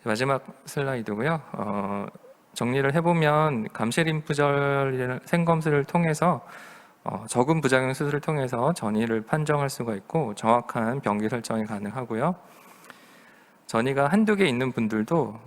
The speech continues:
많은 경우에 이제 추가적인 절제술을 피할 수가 있습니다. 어, 그리고 점점 더 그 영역을 확대하고 있어요. 아까 재발된 분들도 할 수 있고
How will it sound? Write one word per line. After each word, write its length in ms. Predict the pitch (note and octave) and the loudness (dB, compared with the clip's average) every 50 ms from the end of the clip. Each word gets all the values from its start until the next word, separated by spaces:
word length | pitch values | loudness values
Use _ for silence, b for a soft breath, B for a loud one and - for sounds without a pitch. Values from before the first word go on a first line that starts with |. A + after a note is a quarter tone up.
| - | -8
많은 280 | - G#2 G#2+ C3+ D#3 D3+ | -2 0 2 2 2 0
경우에 360 | D3 C#3+ C3+ C3 C3 B2+ A2+ | 0 0 0 -2 -2 -2 -4
이제 160 | G#2+ A2 A2+ | -4 -4 -6
추가적인 880 | - - - G3+ G#3 G#3 G3 F3 E3+ D#3+ D3 D3 C#3+ C#3+ C#3+ C#3+ C#3 C#3 - - | -6 -8 -4 2 2 2 4 4 2 0 0 -2 -4 -4 -4 -6 -8 -8 -12 -14
절제술을 520 | - - G2+ G2+ - B2+ A#2+ - B2+ B2 A#2+ | -8 -6 -6 -2 -2 -4 -2 -2 -4 -4 -4
피할 200 | - - G3 F#3 | 0 2 2 2
수가 240 | F3 - - A#2 | 2 -2 -6 -8
있습니다. 460 | G#2 G2 - - G2+ G#2 G#2+ - A2 - - - _ _ _ b b b b b b b b b b b b b b b b b b b b b _ _ _ | -8 -8 -8 -10 -10 -10 -12 -12 -16 -18 -20 -20 _ _ _ b b b b b b b b b b b b b b b b b b b b b _ _ _
어, 440 | G#2+ G#2 G2+ G2+ G2+ G2+ G2 G2 G2+ - | -10 -8 -6 -6 -6 -8 -8 -8 -10 -6
그리고 260 | - A#2 A#2+ A#2 A#2+ | -4 -2 0 0 0
점점 500 | - A#2 G#2+ A2+ A#2+ C#3 C3+ C3 C3 A#2 | 0 0 0 2 2 2 2 2 0 0
더 240 | A#2 A#2 B2+ C#3 C3+ | 0 2 0 0 -2
그 180 | - - A2+ | -2 0 2
영역을 360 | G#2+ G#2 A2 A#2 B2 B2 A#2 C3+ | 2 4 2 2 2 2 0 0
확대하고 500 | D#3+ - - F#3 E3 D#3 D#3 C#3+ C3 G#2+ | -2 0 0 2 2 2 2 2 0 -2
있어요. 280 | F#2+ - - G#2+ A2 | -4 -4 -6 -6 -6
아까 180 | G2+ - - A2 | -4 -4 -6 0
재발된 480 | - A2 A2 B2 B2+ B2+ B2 A#2+ A#2+ | 2 4 4 6 4 4 2 0 0
분들도 340 | A2+ A2 A2 A2 A2 A2 A2+ | 0 0 0 0 -2 -2 -4
할 80 | B2+ A#2+ | -4 -6
수 140 | - - A#2+ | -6 -4 -4
있고 500 | G2+ G2 - - C#3 D#3 G3 B3 - | -4 -4 -4 -2 0 0 0 0 -2